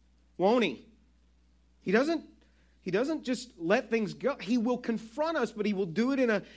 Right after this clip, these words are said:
in a manner through the Holy Spirit that he points it out. Why? Because he loves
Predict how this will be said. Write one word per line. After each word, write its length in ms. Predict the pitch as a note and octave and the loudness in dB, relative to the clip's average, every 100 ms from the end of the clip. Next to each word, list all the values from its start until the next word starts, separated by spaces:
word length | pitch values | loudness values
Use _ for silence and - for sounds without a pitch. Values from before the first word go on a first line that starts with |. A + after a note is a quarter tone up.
| - | -6
in 80 | G3 | -2
a 40 | |
manner 440 | F#3 G3 A3+ B3 G3 | 0 2 4 4 2
through 160 | - | 0
the 120 | G3+ G3 | 0 2
Holy 240 | A3 A3+ | 2 2
Spirit 580 | - - A#3 A3+ F3+ - - - | -2 -2 6 6 6 -2 -20 -4
that 100 | G3 | -2
he 80 | G3 | -2
points 460 | D#3+ - B3 D#4 C4+ | -4 -2 0 0 -2
it 100 | B3+ | 0
out. 360 | A#3 F#3 - | 0 0 -4
Why? 500 | D#3 E3 G3+ C4+ A#3+ | -6 -2 0 2 2
Because 480 | E3 G#3+ - G#3+ G#3+ | 0 -4 -4 -4 0
he 120 | G#3 | 0
loves 800 | F#3 F#3 F#3 A3 C#4+ E4+ D4+ | 0 0 0 2 4 4 2